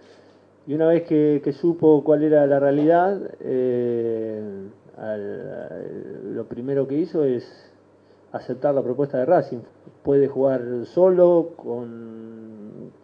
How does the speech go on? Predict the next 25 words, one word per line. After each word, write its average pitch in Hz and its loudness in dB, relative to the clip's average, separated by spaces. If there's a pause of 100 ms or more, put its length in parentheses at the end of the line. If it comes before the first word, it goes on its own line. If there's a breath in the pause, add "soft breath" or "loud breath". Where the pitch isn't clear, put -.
(120)
con 113 -10
Zuculini, 156 0
con 127 -2
Pelletieri, 151 2 (400)
los 117 -8
tres 135 -4
juntos, 156 0 (720 loud breath)
eh, 117 -2 (560)
o - -10
simplemente 135 -4
ir 120 -4
al 117 -4
banco. 107 -6 (320)
No 135 -6
sé 165 -2
cómo 156 2
estamos, 139 0
eh, 123 -4
cómo 139 -4
está 135 0
parado 131 4
el 120 2
caso 127 -4
Centurión 127 -10
hoy. 117 -10